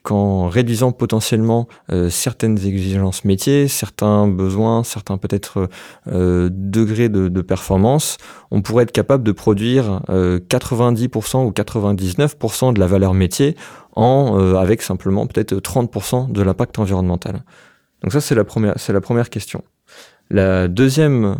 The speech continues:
euh, la deuxième question à se poser, c'est du coup, pendant les applications en elles-mêmes, dès leur conception, c'est du coup de les penser, comme on le disait, de manière scalable, de faire en sorte que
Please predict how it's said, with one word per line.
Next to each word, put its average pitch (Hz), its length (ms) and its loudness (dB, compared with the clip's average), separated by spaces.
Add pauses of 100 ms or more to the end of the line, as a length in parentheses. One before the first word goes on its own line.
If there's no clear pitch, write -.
euh, 90 160 0 (220)
la 98 120 2
deuxième 117 260 2
question 107 320 -2
à 98 60 0
se - 40 -14
poser, 120 360 0
c'est 107 180 -4
du 92 80 -6
coup, 143 240 -2 (140)
pendant 139 400 2 (340)
les 101 160 2
applications 101 680 0 (120)
en 98 140 0
elles-mêmes, 110 440 2
dès 110 140 2
leur 101 180 2
conception, 147 540 -2 (600)
c'est - 180 -8
du 95 100 -2
coup 165 400 0
de 110 480 0
les 98 120 2
penser, 113 360 0
comme 104 220 0
on - 20 2
le 90 80 0
disait, 110 320 2
de 107 80 0
manière 98 440 2
scalable, 107 640 0
de 87 100 -2
faire 95 160 -4
en 101 40 -2
sorte - 260 -4
que 113 280 -2